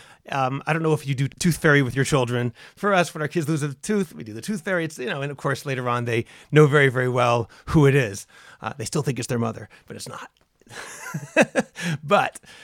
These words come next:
I remember one time I had a little kid, one of my daughters, um, and she lost a tooth, and, oh, we tell them you have to put a note underneath the tooth fairy. I forgot. I forgot to put the money under her pillow.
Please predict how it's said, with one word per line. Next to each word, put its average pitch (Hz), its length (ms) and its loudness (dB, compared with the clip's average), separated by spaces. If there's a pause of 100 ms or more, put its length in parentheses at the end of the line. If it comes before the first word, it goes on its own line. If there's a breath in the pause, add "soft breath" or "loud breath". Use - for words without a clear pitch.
(280 loud breath)
I 135 60 0
remember 151 280 2
one 139 200 -2
time 123 280 -4
I 120 40 -4
had 120 100 -6
a - 20 -6
little 131 220 -10
kid, 123 380 -4 (140)
one - 140 -6
of 127 60 -2
my 123 100 -2
daughters, 107 640 -10
um, 104 400 -10
and 120 460 -8
she - 140 -14
lost 131 160 -10
a 180 40 -20
tooth, 113 360 -10
and, 131 240 -10
oh, 359 240 -10 (340)
we 135 80 -12
tell 131 140 -8
them 123 60 -6
you - 20 -8
have 123 60 -8
to 135 40 -18
put 156 140 -2
a - 20 -2
note 156 160 4
underneath 156 380 0
the 170 80 -4
tooth 127 200 -6
fairy. 110 300 -10 (1040 soft breath)
I 120 80 -8
forgot. 113 460 -10 (1040)
I 113 100 -2
forgot 117 640 -6
to 123 120 -10
put 120 340 -6 (140)
the 117 80 -6
money 107 480 -6 (640)
under 110 280 0
her 101 100 -6
pillow. 101 460 -6